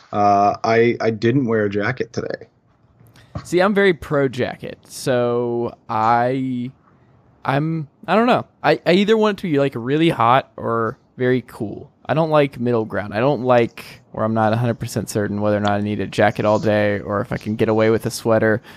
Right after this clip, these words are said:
Speaker 2: or if I can get away with a, a button up, or I have to, like, adjust whether or not I'm rolling up the button up or pushing it back down 'cause I'm cold. I don't,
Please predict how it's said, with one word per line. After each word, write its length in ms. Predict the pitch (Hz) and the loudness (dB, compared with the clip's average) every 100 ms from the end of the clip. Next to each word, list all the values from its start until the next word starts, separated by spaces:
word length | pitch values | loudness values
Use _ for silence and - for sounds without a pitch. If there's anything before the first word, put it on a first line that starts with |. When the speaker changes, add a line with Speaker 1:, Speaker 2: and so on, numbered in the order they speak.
| - - | -14 0
Speaker 2:
or 120 | 107 | 0
if 100 | 104 | 0
I 80 | 104 | -4
can 80 | |
get 100 | 104 | -2
away 200 | 104 110 | 0 0
with 160 | 107 104 | 0 -2
a, 180 | 101 - _ - | -4 -6 _ -14
a 80 | 110 | -4
button 360 | 117 113 90 | 0 0 2
up, 180 | 110 110 | 2 4
or 80 | 117 | 4
I 20 | |
have 140 | 107 - | 2 2
to, 80 | 117 | 0
like, 240 | 104 - | 0 -2
adjust 500 | 113 120 127 113 104 | -2 -2 2 2 2
whether 140 | 123 117 | 0 0
or 40 | |
not 180 | 113 104 | 0 0
I'm 180 | 104 107 | -2 -2
rolling 280 | 117 117 110 | -2 -2 -6
up 120 | 107 | -8
the 60 | 117 | -4
button 300 | 113 98 113 | -2 -2 -4
up 180 | 110 | -4
or 100 | 98 | -6
pushing 340 | - 127 - 117 | -8 -10 -6 -6
it 120 | 110 | -4
back 220 | 107 113 | -6 -4
down 300 | 113 107 110 | -4 -4 -4
'cause 100 | - | -8
I'm 60 | 107 | -10
cold. 240 | - 110 | -4 -2
I 60 | 110 | 0
don't, 180 | 127 | 2